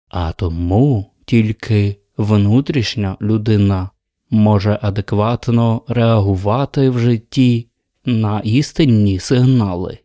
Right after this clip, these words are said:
і спрямовує свою зовнішню людину в правильному напрямку.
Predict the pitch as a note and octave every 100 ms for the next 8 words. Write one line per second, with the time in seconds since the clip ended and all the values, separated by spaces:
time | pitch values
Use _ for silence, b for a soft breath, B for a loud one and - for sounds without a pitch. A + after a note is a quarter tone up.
0 | _ _ _ _ _ - A#2 G3 - -
1 | G3 C#3 A2 E3 E3 F3 F3 D#3+ - G#2+
2 | C3+ C3+ C3+ A#2+ G#2 G#2+ B2+ C3+ C3 -
3 | D3 C#3+ C3 C#3+ C#3+ C3+ C3+ F#3 A#2 A2
4 | G#2 - F#2+ G2+ A#2+ A#2+ B2 A#2+ B2 -
5 | B2+ C#3 B2 - F#2+ F#2+ - - -